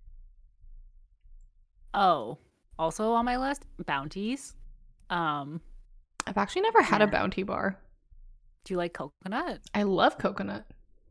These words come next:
Speaker 1: Then you'll like Bounties.
Speaker 2: How come I've never had a Bounty bar when trick-or-treating? What the hell? Wait, is this what I'm thinking about?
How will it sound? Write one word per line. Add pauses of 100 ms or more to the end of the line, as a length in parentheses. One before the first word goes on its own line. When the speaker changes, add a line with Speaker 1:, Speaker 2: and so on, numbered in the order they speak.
(180)
Speaker 1:
Then
you'll
like
Bounties. (380)
Speaker 2:
How
come
I've
never
had
a
Bounty
bar
when
trick-or-treating?
What
the
hell?
Wait, (200)
is
this
what
I'm
thinking
about?